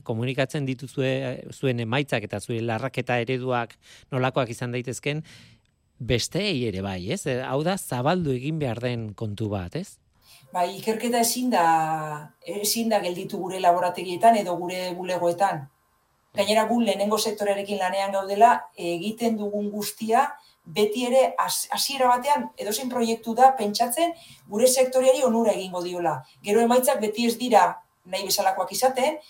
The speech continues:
Speaker 2: baina beti-beti lehenen premisa izaten da gure sistemari, Euskal Herrian daukagun sistemari, onura egingo diola ikertzen ari garen horrek.
Speaker 1: Mhm.
Speaker 2: Eta noski, hola bada,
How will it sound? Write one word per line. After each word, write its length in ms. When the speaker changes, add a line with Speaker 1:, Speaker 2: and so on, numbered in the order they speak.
Speaker 2:
baina 260
beti-beti 560
lehenen 260
premisa 320
izaten 300
da 140
gure 320
sistemari, 600
Euskal 360
Herrian 240
daukagun 600
sistemari, 640
onura 340
egingo 200
diola 380
ikertzen 360
ari 160
garen 360
horrek. 400
Speaker 1:
Mhm. 140
Speaker 2:
Eta 160
noski, 380
hola 320
bada, 280